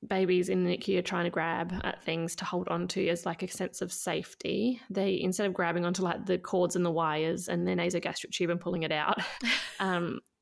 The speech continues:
the octopus, if you put one of them in the crib, they're meant to hold onto the tentacles, and it brings a sense of comfort, safety and trust. And it's, it's like mimicking being in mum's womb. So massive, massive benefits. Not only, like, that sense of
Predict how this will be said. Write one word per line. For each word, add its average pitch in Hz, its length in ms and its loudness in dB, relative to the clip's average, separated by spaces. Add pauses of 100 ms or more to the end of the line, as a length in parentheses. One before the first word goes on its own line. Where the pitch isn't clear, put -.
(200)
the 202 200 0
octopus, 190 500 0
if 190 80 0
you 185 60 0
put - 180 0
one 180 100 2
of 170 60 2
them 170 120 2
in 170 80 0
the 170 80 0
crib, 170 260 -2
they're 175 100 2
meant 165 220 0
to 185 100 -4
hold 175 180 0
onto 170 160 -2
the 185 60 0
tentacles, 170 640 -2
and 185 100 -2
it - 100 -8
brings 180 220 0
a 165 60 -2
sense - 360 -4
of 170 100 -8
comfort, - 420 -6 (160)
safety - 360 -4
and 170 120 -2
trust. - 500 -4 (140)
And 170 160 -2 (300)
it's, - 140 -4
it's 190 200 0
like 190 120 0
mimicking 180 500 2
being 165 220 0
in 160 100 -2
mum's 160 340 -2
womb. - 380 -4 (1080)
So 226 160 -2
massive, 214 760 0
massive - 500 -6 (140)
benefits. - 380 -2
Not 208 160 2
only, 190 320 4
like, 175 380 0
that - 180 0
sense - 260 -4
of 180 140 -4